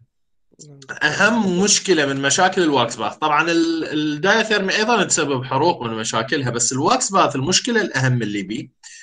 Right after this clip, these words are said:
Speaker 2: إنه ال-، الواكس باث سطحي، حرارته أغلبها بالسطح، أغلبها على الجلد.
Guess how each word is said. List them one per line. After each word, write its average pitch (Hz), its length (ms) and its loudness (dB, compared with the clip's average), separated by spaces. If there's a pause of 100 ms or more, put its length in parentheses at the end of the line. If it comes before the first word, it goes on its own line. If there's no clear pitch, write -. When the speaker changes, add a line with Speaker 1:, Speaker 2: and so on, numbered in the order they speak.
(160)
Speaker 2:
إنه 147 300 2
ال-، 143 300 0
الواكس 135 460 4
باث 240 200 4
سطحي، 202 760 0 (360)
حرارته 196 540 4
أغلبها 208 380 4
بالسطح، 185 640 2
أغلبها 185 320 0
على 165 200 4
الجلد. 147 380 -2